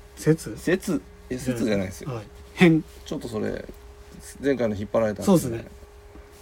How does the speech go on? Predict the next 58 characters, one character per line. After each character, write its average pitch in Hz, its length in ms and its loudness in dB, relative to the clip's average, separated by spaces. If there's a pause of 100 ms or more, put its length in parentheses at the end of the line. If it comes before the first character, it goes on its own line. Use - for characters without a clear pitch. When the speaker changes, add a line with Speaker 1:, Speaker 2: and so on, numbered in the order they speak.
(100)
Speaker 1:
よ 175 80 6
ろ 160 40 10
し 147 60 4
く 151 80 -2
お - 20 0
願 - 20 0
い - 20 -4
し 120 40 -6
ま 117 60 -4
す。 - 240 -10
Speaker 2:
お 156 60 0
願 131 120 2
い - 20 2
し 110 60 -4
ま 101 140 -2
す。 - 160 -18 (540)
え 135 100 -4
っ - 40 -6
と、 120 120 -6
今 208 280 0
回 104 240 0
は、 113 260 2
Speaker 1:
は - 160 -4
い。 110 40 -8
Speaker 2:
い - 40 -14 (840)
や、 123 100 -4
な 156 120 2
ん 160 100 0
か、 110 340 -2 (680)
こ 127 80 -6
の 147 80 0
前 147 220 2
久 135 180 -4
々 135 260 -2
に 123 260 -4
Speaker 1:
は 131 160 -6
い。 - 60 -10
Speaker 2:
洋 131 180 -2
服 143 160 -6
屋 147 100 2
っ - 120 -12
ぽ 160 80 0
い - 20 -4
話 110 240 -6
し - 140 -12
た 123 120 -2
じ 107 80 -6
ゃ - 20 -4
な 92 80 -6
い 90 60 -12
で 90 80 -16
す - 40 -12
か。 - 40 -8
Speaker 1:
し 156 60 0
ま 151 100 4
し - 80 -2
た 117 60 -6
ね。 120 180 -8